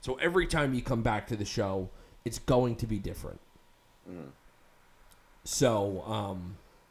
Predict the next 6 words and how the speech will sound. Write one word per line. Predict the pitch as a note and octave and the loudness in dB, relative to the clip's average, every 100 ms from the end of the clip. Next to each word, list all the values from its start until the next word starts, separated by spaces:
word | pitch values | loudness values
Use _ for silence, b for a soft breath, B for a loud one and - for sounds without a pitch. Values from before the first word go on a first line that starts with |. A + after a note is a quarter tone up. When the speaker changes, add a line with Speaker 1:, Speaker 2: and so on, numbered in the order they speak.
| _ _ - _ _ _ _ _ _ _ _ - A2 | _ _ -20 _ _ _ _ _ _ _ _ -14 -2
Speaker 1:
that's, | B2+ B2+ A#2+ - - - | 0 0 -2 -8 -8 -4
that's, | B2 B2+ - | 0 0 -2
I | A2 | -4
think, | G#2+ A#2+ G2+ G#2 | -4 -4 -4 -4
what | F#2+ G2+ | -4 -2
really, | G#2+ G#2+ G2+ G2 F2+ F#2 | 0 2 0 -2 -4 -8